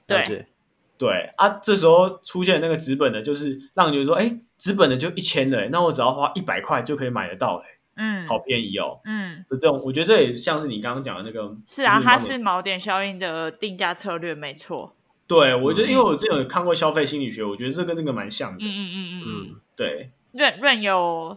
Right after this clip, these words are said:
Speaker 1: 想到什么样的例子吗？
Speaker 2: 就是也跟那国小老师一样，就刚开学的时候，老师会对你很凶，可是到后面你跟他相处的时候，你会发现，哎，其实老师也挺nice的。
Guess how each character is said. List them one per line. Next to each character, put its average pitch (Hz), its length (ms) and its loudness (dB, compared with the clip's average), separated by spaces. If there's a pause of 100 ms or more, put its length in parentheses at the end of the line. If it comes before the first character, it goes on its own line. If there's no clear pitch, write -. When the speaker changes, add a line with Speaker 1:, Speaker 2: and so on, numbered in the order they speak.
(140)
Speaker 1:
想 175 300 -6
到 208 240 0
什 190 140 -12
么 175 100 -10
样 196 120 -6
的 165 120 -8
例 180 200 -6
子 156 220 -16
吗？ 156 240 -12 (760)
Speaker 2:
就 185 100 -2
是 202 140 0
也 123 100 2
跟 151 200 2
那 160 120 2
国 123 200 0
小 123 140 0
老 101 140 0
师 101 220 -8
一 98 60 -8
样， 101 220 -8 (560)
就 175 120 -4
刚 170 180 2
开 165 140 4
学 143 140 -2
的 117 60 -2
时 123 80 -2
候， 131 160 4
老 113 120 2
师 117 80 -6
会 131 40 -2
对 127 120 -2
你 104 140 -6
很 95 100 -16
凶， 101 300 -16 (540)
可 160 100 0
是 165 40 4
到 180 140 8
后 175 140 8
面 160 140 4
你 - 20 2
跟 127 100 4
他 139 60 2
相 139 180 0
处 135 120 -4
的 104 60 -4
时 110 80 -8
候， 117 60 -4
你 120 60 -4
会 120 40 -4
发 127 140 -4
现， 156 160 -6
哎， 143 40 -14 (640)
其 - 160 -6
实 147 60 -2
老 110 100 0
师 123 140 -6
也 120 100 2
挺 98 220 -14
nice 107 300 -8
的。 180 400 -12